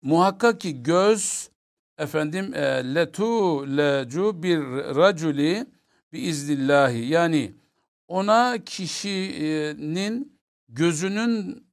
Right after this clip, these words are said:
tasallutu, e, ulaşır, ulaşır. Allah'ın izniyle tabii. "Hatta yes'ade halikan fe, e, yeteradda minhu", diyor. Yani "fetü'seru fihi hatta innehu le yes'adu,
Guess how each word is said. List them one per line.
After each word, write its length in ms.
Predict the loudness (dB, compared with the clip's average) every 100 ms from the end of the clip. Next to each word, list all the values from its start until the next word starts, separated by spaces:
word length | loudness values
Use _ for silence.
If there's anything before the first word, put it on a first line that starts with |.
| _
tasallutu, 960 | -2 -2 2 2 0 -4 -2 0 2 0
e, 60 | -8 -16 -16 -20 _ _
ulaşır, 720 | 2 4 4 2 0 -4 -14 _ _ -10
ulaşır. 540 | -2 -2 -2 -8 -14 _ _ _ _ _
Allah'ın 340 | 0 4 6 6
izniyle 320 | 2 -2 -4
tabii. 240 | -4 -4
"Hatta 320 | -4 -2 0 0
yes'ade 480 | 0 -2 0 2
halikan 720 | 0 2 0 0 -2 -2 -2 -6 -18 _ _
fe, 80 | 0
e, 580 | 2 2 2 2 2 0
yeteradda 760 | -4 -2 0 2 2 2 2
minhu", 640 | 0 -2 0 0 0 -2 -2
diyor. 400 | -2 -2 -4 -10 _ _ _ _ _
Yani 240 | -8 -6
"fetü'seru 600 | -2 -2 -2 -4 -2 -2
fihi 360 | -2 -4 0 0
hatta 400 | 0 0 0 0
innehu 440 | 0 0 0 0
le 80 | 2
yes'adu, 680 | 2 2 -2 -4 -2 -4